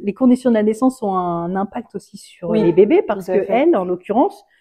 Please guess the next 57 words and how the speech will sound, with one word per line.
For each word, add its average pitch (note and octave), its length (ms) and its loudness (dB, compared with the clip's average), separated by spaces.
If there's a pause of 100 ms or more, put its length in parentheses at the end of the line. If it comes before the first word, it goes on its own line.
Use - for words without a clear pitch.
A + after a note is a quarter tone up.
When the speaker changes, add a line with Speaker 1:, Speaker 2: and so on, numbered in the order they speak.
(440)
Speaker 1:
euh, F3 500 2
n'a G3 140 -2
pas, A3+ 300 2
quasiment A3 360 -2
pas B3 260 -6
perdu G3+ 260 -8
de F#3 140 -20
poids, F3+ 160 -10
là, F3 160 -14
à E3+ 120 -16
la E3 140 -12
naissance. D#3+ 200 -12
Speaker 2:
Ah F3+ 40 -6
ouais. F3+ 120 -6 (160)
Speaker 1:
Elle F#3+ 100 2
a F#3+ 60 2
tout C4 140 0
de A#3+ 40 -4
suite C#4+ 180 2
repris - 300 0
son - 140 -10 (120)
poids G#3+ 200 4
et F#3 40 2
elle F3 120 4
a E3 140 -4
explosé G#3+ 520 0
la F3+ 100 2
courbe F#3 220 -6
de F#3 100 -4
naissance, F#3 460 -8
une F3+ 120 -14
courbe F3+ 260 -10
Speaker 2:
Ah F#3+ 60 -6
ouais. F3+ 80 -4
Speaker 1:
incroyable. F#3 420 -4 (480)
Donc, E3+ 120 -10
comme F3+ 180 0
quoi, G#3 160 -2
Speaker 2:
Ouais, G3 60 2
Speaker 1:
les G3 60 0
Speaker 2:
donc, F#3+ 120 -2
euh, - 20 6
Speaker 1:
conditions G#3+ 460 2
Speaker 2:
oui. A3 180 0
Speaker 1:
font G#3 320 0
que, G#3 180 -8
euh, F3+ 360 0
ben, D#3 200 -6
Speaker 2:
Ça G3 140 -2
joue G3 160 -8
Speaker 1:
ouais, F3+ 220 4
Speaker 2:
beaucoup F#3+ 180 -2
aussi. F#3 200 -8
Speaker 1:
ça F3+ 140 0
joue F3+ 160 -12
Speaker 2:
Ouais. D#3+ 100 -4
Speaker 1:
énormément. D#3 440 -12